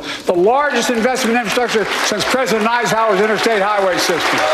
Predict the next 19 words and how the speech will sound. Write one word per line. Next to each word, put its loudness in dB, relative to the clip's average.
Projects 4
that 4
are 4
gonna 4
put 0
thousands 2
of 0
people 0
to 0
work 2
rebuilding 2
our 2
highways, 0
our 2
bridges, -2
our 2
railroads, 4
our 2
tunnels, 2